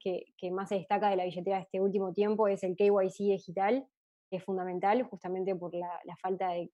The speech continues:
presencia cara a cara, eh, y de pago de servicios. Creo que esas son las que,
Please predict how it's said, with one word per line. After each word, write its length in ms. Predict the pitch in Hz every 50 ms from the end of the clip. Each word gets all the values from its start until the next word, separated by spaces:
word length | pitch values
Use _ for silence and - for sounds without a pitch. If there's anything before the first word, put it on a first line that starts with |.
| _ _ -
presencia 440 | - 180 170 180 180 180 - 185 175
cara 220 | - 190 185 185
a 60 | 180
cara, 340 | 175 185 190 208 233 247 - _ _ _ _ _ _ _ _ _ _ _ _ _ -
eh, 460 | 190 185 185 175 175 170 165 - - -
y 180 | 185 180 175
de 60 | 180
pago 240 | 170 - 196 208 214
de 80 | 208 196
servicios. 460 | - 190 180 190 202 180 - 180 160
Creo 140 | - 180 196 196
que 40 |
esas 140 | 190 190 180
son 120 | 170 190 185
las 120 | 185 170
que, 140 | - 185